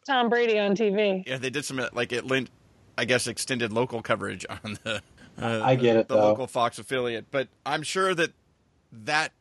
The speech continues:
Speaker 2: did really well in the <laughs> ratings for the local station, so, you know.
Speaker 1: Sure.
Speaker 2: So, yeah.
Speaker 3: Yeah, it was the lowest rating since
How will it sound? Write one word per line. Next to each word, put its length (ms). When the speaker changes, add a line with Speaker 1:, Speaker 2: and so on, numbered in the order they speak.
Speaker 2:
did 360
really 320
well 300
in 100
the 140
<laughs> 80
ratings 460
for 160
the 160
local 300
station, 480
so, 240
you 140
know. 240
Speaker 1:
Sure. 360
Speaker 2:
So, 180
yeah. 360
Speaker 3:
Yeah, 200
it 80
was 140
the 100
lowest 320
rating 320
since 340